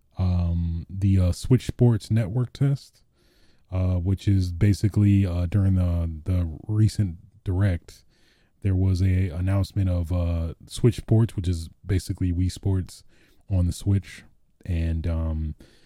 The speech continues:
there was an, that there was gonna be an, uh, network test. So essentially to, you know, stress test, uh, <laughs> Nintendo servers.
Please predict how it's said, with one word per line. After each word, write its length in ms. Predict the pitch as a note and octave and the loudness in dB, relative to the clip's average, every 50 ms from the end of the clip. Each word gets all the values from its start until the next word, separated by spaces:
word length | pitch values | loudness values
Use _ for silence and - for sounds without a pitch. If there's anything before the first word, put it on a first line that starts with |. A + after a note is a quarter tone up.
| _ _ _ | _ _ _
there 200 | F#2+ F#2 G2+ G2 | 0 2 2 2
was 240 | F#2 F#2 F#2 F2+ F2 | 2 2 0 2 2
an, 380 | F#2+ F2+ F#2 F2+ F2 E2+ - - _ _ _ _ _ - | 0 0 0 0 -2 -4 -6 -10 _ _ _ _ _ 2
that 180 | - G#2+ G2+ - | 2 2 2 4
there 120 | A#2 G#2+ | 2 2
was 120 | G2+ F#2 | 2 2
gonna 160 | E2+ G#2 G#2 F#2+ | 4 4 4 4
be 140 | F2 F#2+ | 4 4
an, 100 | F#2 F2+ | 2 2
uh, 220 | F2+ F2 F2 E2+ E2+ | 2 2 2 0 0
network 420 | E2+ F2 G2 - - G2+ F2 - | 0 0 -2 -2 -2 -6 -6 -6
test. 400 | - - G#2+ F2+ E2 - - - | -6 -6 -4 -4 -4 -6 -10 -10
So 340 | - - E2 D#2 D#2 D#2 C#2+ - - - _ _ _ _ _ - | -6 -6 -4 -4 -4 -6 -8 -12 -18 -20 _ _ _ _ _ -4
essentially 440 | F#2 - C3+ A#2 G2 - G2 G2 F#2+ | 2 4 6 4 6 4 2 2 4
to, 360 | F#2+ F#2 F#2 F#2 F2+ F2 F2+ | 2 2 2 2 0 0 0
you 120 | G2+ A2 G2 | 0 0 0
know, 120 | E2+ D#2+ | 0 -2
stress 340 | - - - A2 F#2+ - - | -4 -2 -2 0 0 0 -4
test, 440 | - - G#2 F#2 E2 - - - - | -4 -2 -2 -2 -2 -4 -8 -6 -4
uh, 260 | F2 D#2+ D#2+ E2 E2+ - - - C#3 | -4 -2 -2 -4 -6 -6 -2 -2 -2
<laughs> 220 | - - - - | -2 -2 -10 -8
Nintendo 420 | F2 E2+ - - F#2 E2+ E2+ E2+ - | -8 -6 -4 -2 -2 -2 -2 -4 -6
servers. 560 | - - F#2 F2 E2+ D#2 D#2 D#2+ D#2+ D#2+ - | -6 -8 -8 -6 -6 -6 -8 -8 -10 -10 -12